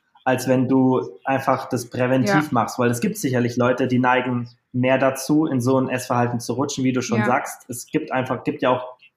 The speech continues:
Speaker 1: genug Datenlage, die eindeutig beweist, dass es definitiv Menschen gibt, die es viel schwerer beim Abnehmen haben
Speaker 2: Ja.
Speaker 1: als andere und die viel leichter zunehmen. Und,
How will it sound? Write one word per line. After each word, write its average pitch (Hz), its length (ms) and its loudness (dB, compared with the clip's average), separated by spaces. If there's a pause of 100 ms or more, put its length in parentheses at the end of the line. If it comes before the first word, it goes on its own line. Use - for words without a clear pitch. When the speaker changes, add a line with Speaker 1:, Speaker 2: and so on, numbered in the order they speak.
(560)
Speaker 1:
genug 170 360 8
Datenlage, 123 540 2
die 127 120 -2
eindeutig 127 460 0
beweist, 123 360 0
dass 120 140 -2
es 117 160 -10 (320)
definitiv 143 580 2
Menschen 127 320 0
gibt, 135 200 0
die 127 60 0
es 117 260 -8 (200)
viel 165 440 4
schwerer 120 360 0
beim 117 160 -2
Abnehmen 117 480 0
haben 120 320 -2
Speaker 2:
Ja. 107 80 0
Speaker 1:
als 101 100 0
andere 117 540 -2 (300)
und 120 200 -6
die 123 60 -2
viel 170 300 4
leichter 120 320 2
zunehmen. 123 680 0 (360)
Und, 127 480 0